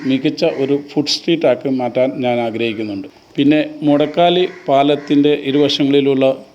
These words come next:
ആ, ആ സ്ഥലം നല്ല രീതിയിൽ വൃത്തിയാക്കി അവിടെ ടൈല് പാകി രാവിലെയും വൈകുന്നേരം നടക്കാനും ഉള്ള സൗകര്യങ്ങൾ ഒരുക്കാനൊക്കെ ആഗ്രഹിക്കുന്നുണ്ട്. അവിടെ, ഏ, കാരണം ഇവിടെ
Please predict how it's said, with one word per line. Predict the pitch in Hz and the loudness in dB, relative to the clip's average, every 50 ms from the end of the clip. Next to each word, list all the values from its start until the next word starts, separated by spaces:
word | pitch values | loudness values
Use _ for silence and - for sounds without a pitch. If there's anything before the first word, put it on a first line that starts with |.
| _ _ _ _ _ _ _ _ _ _ _ - | _ _ _ _ _ _ _ _ _ _ _ -2
ആ, | 123 123 127 120 113 123 120 131 127 127 131 | 0 0 0 0 0 -4 -6 -6 -4 -2 -2
ആ | 131 | -2
സ്ഥലം | - - - 131 123 131 131 131 - - - - 127 | -2 -2 0 0 2 0 -2 -4 -6 -12 -14 -8 -4
നല്ല | 127 131 135 147 147 147 147 | -2 0 2 2 2 2 2
രീതിയിൽ | 139 139 139 143 143 123 | 2 0 2 2 0 0
വൃത്തിയാക്കി | 117 107 - - 139 131 127 120 - - 120 120 120 - - - - | -2 -4 -2 0 2 2 2 0 -2 -4 -10 -10 -12 -14 -14 -6 -4
അവിടെ | 127 127 135 135 147 143 147 - - 139 | -2 0 2 2 0 0 -2 -4 -2 0
ടൈല് | 131 127 135 147 156 170 170 170 - - - | 2 2 2 2 2 0 -2 -4 -6 -6 -2
പാകി | 123 120 120 113 113 127 127 120 - - _ _ _ - - - - _ _ - - | 0 0 0 0 -2 -6 -8 -8 -12 -18 _ _ _ -20 -20 -20 -20 _ _ -4 0
രാവിലെയും | 131 135 135 143 151 143 151 156 156 143 | 2 2 4 4 2 2 2 2 2 2
വൈകുന്നേരം | 131 131 135 135 139 139 139 135 143 135 | 2 0 0 0 -2 -2 -2 -2 -2 -2
നടക്കാനും | 131 117 120 123 117 - 139 139 139 135 135 135 139 - - - - - - | -2 -2 -2 -4 -4 -4 -2 0 0 2 0 -2 -4 -6 -10 -18 -20 -14 -10
ഉള്ള | 139 127 127 | -6 -6 -6
സൗകര്യങ്ങൾ | 123 - - 120 123 135 135 143 143 143 143 139 | -4 -4 -4 -2 0 0 0 2 2 2 2 2
ഒരുക്കാനൊക്കെ | 131 123 123 - 135 127 127 123 - - 135 | 0 -2 -2 -2 -2 -2 -2 -2 -4 -4 -4
ആഗ്രഹിക്കുന്നുണ്ട്. | 127 120 117 120 110 117 123 127 120 110 120 110 107 104 104 104 120 - - - _ _ _ _ _ _ _ _ _ - | -2 -2 -2 -4 -2 -2 -2 -2 -2 -4 -6 -6 -6 -8 -8 -8 -10 -10 -12 -16 _ _ _ _ _ _ _ _ _ -8
അവിടെ, | 120 123 123 127 131 123 - - - - | -4 -2 -2 0 0 -2 -2 -4 -8 -10
ഏ, | - 147 131 127 123 123 120 117 120 120 117 113 113 113 113 - - | -8 -6 -4 -4 -4 -4 -4 -4 -6 -6 -6 -6 -8 -10 -10 -6 -2
കാരണം | 131 127 135 135 135 135 135 - - - | -2 0 0 0 -2 -2 -4 -6 -10 -10
ഇവിടെ | 131 127 131 131 139 135 127 123 | -8 -4 -2 0 0 0 -2 -4